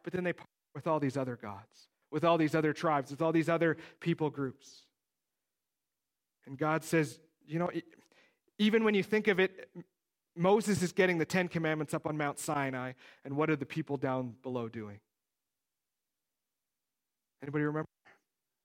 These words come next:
They're creating God that they can worship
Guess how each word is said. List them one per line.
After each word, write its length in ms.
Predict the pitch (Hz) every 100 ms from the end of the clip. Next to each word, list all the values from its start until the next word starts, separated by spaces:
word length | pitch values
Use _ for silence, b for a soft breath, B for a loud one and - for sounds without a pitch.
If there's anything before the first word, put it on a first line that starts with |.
| _ _ _ _ _ _ _ _ _ _ _ _ _ _ _ _
They're 80 | 131
creating 580 | - 165 165 175 175 160 - -
God 100 | 135 - _ _ _
that 120 | 123 -
they 100 | 135
can 220 | 131 120
worship 400 | 123 117 123